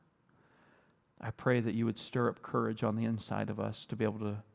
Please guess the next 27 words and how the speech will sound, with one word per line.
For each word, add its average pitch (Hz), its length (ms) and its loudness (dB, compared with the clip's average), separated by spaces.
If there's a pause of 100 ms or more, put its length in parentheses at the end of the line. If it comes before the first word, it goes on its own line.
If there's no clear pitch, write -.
(160)
say 120 200 2
yes 113 400 0
and 113 160 -2
to - 60 -8
deepen 123 320 2
our 113 120 0
faith, 113 420 -2
to 117 80 -4
be 113 100 0
able 104 120 2
to 107 80 -4
trust, - 600 -6 (800)
to - 80 -6
step - 320 0
out 113 160 0
in 107 140 0
faith 117 340 -4
instead 110 340 -4
of, 107 80 -4 (200)
instead 113 320 -2
of 107 60 0
making 113 260 -2
excuses. - 680 -12 (760)
Help - 180 2
us 131 100 2
to 120 100 0
live 120 280 6